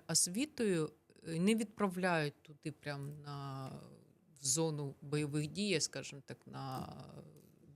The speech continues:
де відбуваються безпосередньо, безпосередньо бойові дії. Вона занадто дорого обійшлась державі, щоб її отак от знищувати. І зада-, і занадто довго її,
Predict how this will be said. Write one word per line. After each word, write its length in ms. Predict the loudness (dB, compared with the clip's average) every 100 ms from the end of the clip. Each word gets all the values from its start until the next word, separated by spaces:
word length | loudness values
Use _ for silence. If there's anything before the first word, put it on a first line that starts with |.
| -8
де 80 | -2
відбуваються 680 | -2 -2 0 0 0 0 -2
безпосередньо, 560 | -6 -6 -6 -6 -10 -14 -18 -18 -4
безпосередньо 640 | -4 -2 -2 -2 -4 -8 -8
бойові 280 | -6 -6 -8
дії. 360 | -8 -6 -6 -8 -20 -20 -2
Вона 560 | 0 2 4 2 0 -4 -6
занадто 720 | 2 2 4 4 2 2 0 0
дорого 680 | -8 0 2 2 0 -6 -10
обійшлась 580 | -14 -10 -8 -4 -4 -4
державі, 600 | -8 -8 -2 0 0 -6 -14 -20 _
щоб 260 | -6 -6 -6
її 260 | -8 -4
отак 380 | -4 -4 -6 -6
от 100 | -6
знищувати. 600 | -4 -4 -2 -4 -6 -8 -2
І 60 |
зада-, 380 | 0 2 2 0 -2
і 40 |
занадто 380 | -2 -2 0 -2
довго 520 | 0 4 4 6 2
її, 580 | 2 0 2 4 4